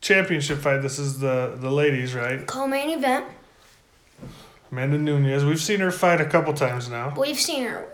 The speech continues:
Speaker 2: uh, once. We've seen her
Speaker 1: Yeah.
Speaker 2: once.
Speaker 1: I think we saw she fought Chris Cyborg, maybe was the last one we
Speaker 2: Yeah,
Speaker 1: saw.
Speaker 2: that's
Speaker 1: Just kinda took it to her.
Speaker 2: Yeah.
Speaker 1: I don't think she knocked her out, but
Speaker 2: Yeah, well, it was close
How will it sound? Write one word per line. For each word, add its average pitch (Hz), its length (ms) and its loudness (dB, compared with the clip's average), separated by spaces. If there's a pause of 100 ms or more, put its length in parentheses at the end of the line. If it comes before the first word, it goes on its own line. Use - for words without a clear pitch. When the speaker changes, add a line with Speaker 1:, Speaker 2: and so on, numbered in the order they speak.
(120)
Speaker 2:
uh, 190 360 -8 (100)
once. - 580 -10 (380)
We've - 100 -10
seen - 220 -8
her - 40 -6
Speaker 1:
Yeah. 120 260 -4
Speaker 2:
once. 143 240 -16 (1120)
Speaker 1:
I - 40 -12
think 143 180 4
we 151 100 0
saw 147 420 6
she 143 160 -2
fought 139 300 -2 (240)
Chris - 280 -2
Cyborg, 160 580 0 (380)
maybe 185 280 -4
was 180 180 -6
the 180 80 -6
last 180 260 -6
one 190 120 -6
we 185 60 -2
Speaker 2:
Yeah, 202 120 -4
Speaker 1:
saw. 190 120 -4
Speaker 2:
that's - 340 -6 (640)
Speaker 1:
Just 143 180 -8
kinda 131 440 -2 (220)
took 151 160 -2
it 147 120 -4
to 139 160 2
her. 139 260 -2 (840)
Speaker 2:
Yeah. 262 380 0 (480)
Speaker 1:
I 143 60 -8
don't 151 120 -4
think 139 120 0
she 131 120 -8
knocked 127 280 -4
her 120 120 -6
out, 117 320 -4
but 107 200 -14 (120)
Speaker 2:
Yeah, 269 260 2
well, 262 680 4
it 220 100 -2
was 214 160 -2
close 196 720 -2